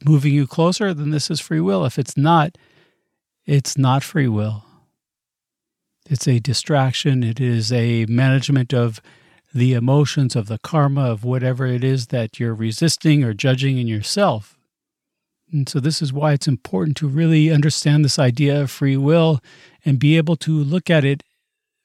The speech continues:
without identifying with your thoughts, without identifying with the feelings that you have. Because this is when we start to get in trouble, is we identify with the temporary.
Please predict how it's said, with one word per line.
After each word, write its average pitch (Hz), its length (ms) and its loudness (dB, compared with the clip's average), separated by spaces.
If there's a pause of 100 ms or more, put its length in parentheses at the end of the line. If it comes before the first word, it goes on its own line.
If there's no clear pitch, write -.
(120)
without 165 440 0
identifying 147 720 -2
with 135 160 -4
your 127 120 -6
thoughts, - 560 -6 (480)
without 160 340 2
identifying 139 800 2
with 139 300 0 (600)
the 135 300 2
feelings 151 540 2
that 131 200 -4
you 123 120 -4
have. 120 580 -6 (2000)
Because 143 220 -4
this 139 280 -2
is 131 160 0
when 135 240 2
we 127 140 0
start - 240 -2
to 143 120 -6
get 127 200 -2
in 120 160 0
trouble, 185 340 -2
is 156 100 -4
we 139 240 -2
identify 139 600 0
with 131 160 -2
the 123 120 -4
temporary. 123 720 -2